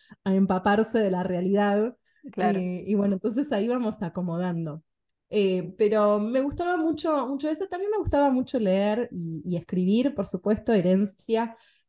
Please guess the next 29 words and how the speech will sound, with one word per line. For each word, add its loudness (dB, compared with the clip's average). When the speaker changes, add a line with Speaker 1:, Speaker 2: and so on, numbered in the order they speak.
Speaker 1:
sobre -6
todo 6
materna 0
y -2
sobre -4
todo -2
también -2
de -2
mi -2
abuela -2
paterna. -4
O -14
sea, -6
viene 2
muy 4
por 2
el 2
lado 2
femenino 2
<laughs> -8
de, -6
de -2
la 0
familia, 0
el -2
amor -2
por 0
la 0
literatura. 0